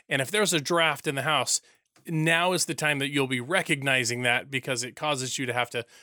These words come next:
cover up with a blanket or put on some more clothes or turn up the heat or whatever.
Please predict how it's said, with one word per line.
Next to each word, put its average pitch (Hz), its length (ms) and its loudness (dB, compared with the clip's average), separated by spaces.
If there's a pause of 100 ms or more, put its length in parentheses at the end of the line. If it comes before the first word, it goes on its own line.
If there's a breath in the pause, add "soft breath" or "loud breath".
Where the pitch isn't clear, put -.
(200 soft breath)
cover 127 240 0
up - 80 -4
with 120 100 -4
a - 20 -8
blanket 185 480 2
or 120 160 0
put 131 200 -6
on 127 120 0
some 120 140 -4
more 110 140 -4
clothes 202 520 2
or 131 60 -6
turn - 240 -4
up 120 80 -4
the - 80 -10
heat 220 560 -2
or 131 180 -8
whatever. 147 380 -2